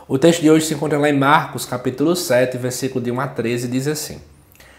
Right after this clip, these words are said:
Naquele tempo, os fariseus e alguns mestres da lei vieram de Jerusalém e se reuniram em torno de Jesus.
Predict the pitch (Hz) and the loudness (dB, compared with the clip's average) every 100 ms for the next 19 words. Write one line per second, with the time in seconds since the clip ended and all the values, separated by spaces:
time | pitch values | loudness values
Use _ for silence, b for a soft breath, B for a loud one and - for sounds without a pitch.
0 | B B - 202 214 233 220 170 190 190 | B B 0 2 4 2 4 2 2 0
1 | 139 - 156 147 135 170 151 143 139 160 | -2 4 4 4 4 2 2 0 0 -2
2 | 139 147 185 - 127 117 104 120 120 B | 0 0 0 -2 -4 -2 -2 -4 -6 B
3 | B B B 123 156 180 175 156 151 135 | B B B 6 8 8 6 4 4 4
4 | 127 110 113 156 - 131 - 147 170 165 | 4 2 0 -4 -6 -10 -4 0 2 2
5 | 160 180 156 143 151 160 147 147 160 135 | 2 0 0 2 2 2 -2 0 0 -2
6 | 92 87 - | -4 -10 -14